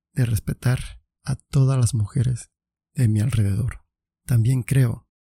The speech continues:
que si esto se repite en cada una de las familias, no habría ni una mujer en el mundo maltratada, ni mucho menos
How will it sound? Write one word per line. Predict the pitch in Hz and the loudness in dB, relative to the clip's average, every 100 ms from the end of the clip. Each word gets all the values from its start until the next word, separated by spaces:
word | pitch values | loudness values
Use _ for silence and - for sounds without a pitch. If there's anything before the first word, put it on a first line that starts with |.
| - | -2
que | 127 | 0
si | 117 - 135 | 2 4 4
esto | 139 156 | 4 2
se | - | 2
repite | 120 - 135 123 - - | 0 0 -2 -4 -6 -8
en | - 123 | 0 0
cada | 110 139 143 131 | 2 2 4 4
una | 123 123 | 4 4
de | 117 | 2
las | 113 | -2
familias, | - 131 151 156 - - - _ _ _ _ - | -2 0 0 -2 -8 -14 -20 _ _ _ _ -4
no | 127 156 156 | 2 4 6
habría | 120 110 123 127 123 139 - _ _ _ | 4 2 2 2 0 -6 -14 _ _ _
ni | 123 | 0
una | 131 151 147 | 2 2 2
mujer | 120 113 - 123 | 0 -2 2 4
en | 120 | 4
el | 101 107 | 2 0
mundo | 104 127 135 143 | 0 0 0 0
maltratada, | 143 113 104 - 110 - 131 123 113 123 - | 0 -2 -4 -4 -4 0 0 2 0 -4 -4
ni | 190 139 | 2 4
mucho | 139 143 135 147 | 6 6 4 2
menos | 135 113 101 104 104 | 4 4 4 0 -4